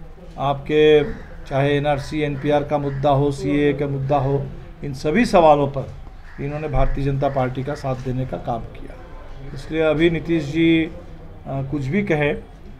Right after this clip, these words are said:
पूरे बिहार में नीतीश जी इसीलिए याद किए जाएंगे कि नीतीश जी वो नेता थे जिन्होंने बिहार जैसे प्रदेश में भारतीय जनता पार्टी की खतरनाक राजनीति को,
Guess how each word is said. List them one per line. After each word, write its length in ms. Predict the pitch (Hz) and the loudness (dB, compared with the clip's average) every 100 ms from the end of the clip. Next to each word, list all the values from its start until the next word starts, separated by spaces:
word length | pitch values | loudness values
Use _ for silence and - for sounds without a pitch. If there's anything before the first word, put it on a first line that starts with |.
| - 135 | -12 -4
पूरे 640 | 139 139 139 139 147 151 | -2 0 -2 -2 2 2
बिहार 340 | 143 139 156 | 4 6 4
में 120 | 160 | 4
नीतीश 320 | 156 131 151 135 | -2 -4 -4 -2
जी 120 | 147 | -2
इसीलिए 400 | 135 180 160 160 | 0 0 2 2
याद 360 | 151 151 147 - | 6 6 6 -2
किए 180 | 160 147 | 0 4
जाएंगे 540 | 147 151 151 156 175 - - - - | 6 6 4 0 -2 -4 -16 -18 -12
कि 100 | 139 | -8
नीतीश 340 | 135 139 156 139 | -6 -4 -4 -6
जी 220 | 147 156 | -4 -4
वो 240 | 139 165 | 2 2
नेता 300 | 160 151 151 | 2 4 2
थे 300 | 143 139 143 - - - - - 131 | 4 2 0 0 -8 -14 -16 -10 -6
जिन्होंने 520 | 147 165 165 170 170 | -2 0 2 2 2
बिहार 480 | 143 131 170 185 156 | 0 4 6 6 4
जैसे 320 | 156 151 151 | -4 -2 -4
प्रदेश 460 | 151 135 135 139 135 | -2 -2 0 0 -2
में 300 | 135 135 135 - - - 120 | -2 -2 -4 -10 -14 -16 -6
भारतीय 380 | 131 139 156 156 | -2 -2 0 -2
जनता 300 | 156 156 151 | -2 0 4
पार्टी 380 | 143 139 143 | 4 4 2
की 140 | 135 143 | -4 -6
खतरनाक 680 | - 131 147 143 170 165 | -6 -2 -2 4 4 4
राजनीति 440 | 143 139 123 139 135 143 | 4 2 2 -2 -4 -2
को, 120 | 131 | -2